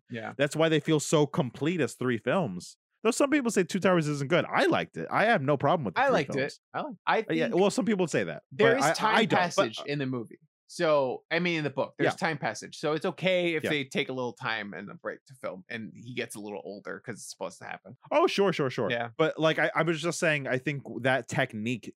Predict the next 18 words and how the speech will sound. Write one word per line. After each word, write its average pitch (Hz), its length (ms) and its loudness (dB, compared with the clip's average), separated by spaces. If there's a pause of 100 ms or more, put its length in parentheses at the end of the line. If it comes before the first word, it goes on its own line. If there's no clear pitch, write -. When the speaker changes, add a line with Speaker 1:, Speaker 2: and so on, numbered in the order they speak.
Speaker 2:
to 113 100 0
film 113 400 -2
all 101 220 2
three 107 220 -6
at 101 100 -8
the - 40 -16
same 101 240 -6
times 107 340 -4
is 98 200 -10
why 98 460 0 (220)
that 92 140 -4
feels 101 220 -2
so 104 220 2
unified, 90 600 -2
like, 87 140 -10
such 110 240 -6
a - 20 -10
vision, 90 440 -6